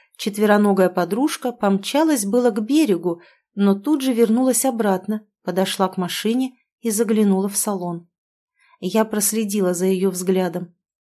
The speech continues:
«Ну, конечно, мы забыли достать палку-кидалку». «Ах ты моя умница!» —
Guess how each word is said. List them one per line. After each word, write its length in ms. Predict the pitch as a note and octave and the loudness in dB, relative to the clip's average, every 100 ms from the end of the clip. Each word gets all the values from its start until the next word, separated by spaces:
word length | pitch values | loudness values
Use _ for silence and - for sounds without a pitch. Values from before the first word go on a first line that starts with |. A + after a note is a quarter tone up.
| _ - | _ 0
«Ну, 180 | B3+ | 0
конечно, 680 | B3 A#3+ A#3+ A3+ A3 A3 A3 C4 | 2 2 2 0 -2 -6 -8 -4
мы 140 | C4+ | 0
забыли 380 | C4 A#3+ C4+ B3+ | 2 2 0 2
достать 560 | C4 B3+ - D4 C#4+ | 2 2 2 2 2
палку-кидалку». 1040 | - B3+ B3 G#3+ G#3+ F#3 F#3+ F#3+ F#3+ F#3 _ _ _ _ _ _ D4+ | 2 2 2 -4 -4 0 2 2 -4 -10 _ _ _ _ _ _ 0
«Ах 220 | D4+ - | 0 2
ты 100 | D4 | 2
моя 300 | D4 D4 C#4+ | 4 6 6
умница!» — 800 | D4 C#4+ C4 G#3+ G3 - E3+ | 6 4 4 4 2 -2 -4